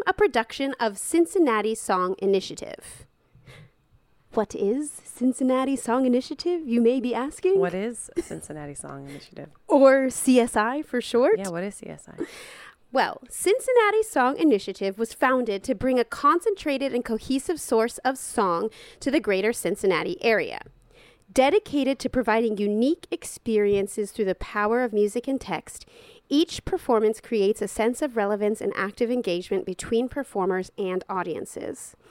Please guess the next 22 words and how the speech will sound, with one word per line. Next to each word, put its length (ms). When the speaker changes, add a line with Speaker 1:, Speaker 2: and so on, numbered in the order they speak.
Speaker 1:
This 300
is 80
achieved 420
not 160
only 220
through 200
song, 420
but 160
also 280
through 180
spoken 500
dialogue 520
by 180
the 160
artists, 600
which 180
provides 340
a 40
context 580
and 180
historical 600
background 560